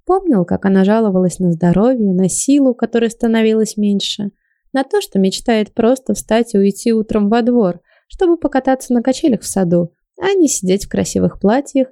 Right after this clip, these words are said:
и смотреть на надменные лица тех, кто ей завидовал. Она хотела жить иначе, но выбрала в спутнике человека пробивного, который мог добиться огромнейших побед, но не сумел рассмотреть и принять желание близкого ему человека.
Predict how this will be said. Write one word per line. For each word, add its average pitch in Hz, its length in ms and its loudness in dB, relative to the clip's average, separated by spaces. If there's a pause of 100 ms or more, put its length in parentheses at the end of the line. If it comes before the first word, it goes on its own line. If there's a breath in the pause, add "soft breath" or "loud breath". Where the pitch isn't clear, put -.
и 202 60 -4
смотреть 185 540 -2
на 214 80 0
надменные 170 720 2
лица 214 320 -2
тех, - 240 -6
кто - 180 -6
ей 175 220 4
завидовал. 175 720 0 (460)
Она 285 220 2
хотела 302 480 0
жить 269 280 0
иначе, 277 640 0 (320)
но 220 160 0
выбрала 202 400 2
в - 40 -12
спутнике 202 540 -2
человека 208 640 0
пробивного, 185 760 0
который 185 380 -2
мог 180 220 0
добиться 190 460 -2
огромнейших 277 800 0
побед, 269 420 0 (440)
но 330 140 4
не 311 140 4
сумел 240 440 0
рассмотреть 196 800 -2
и - 40 -20
принять 190 420 0
желание 190 480 2
близкого 175 460 0
ему 175 280 2
человека. 185 680 -2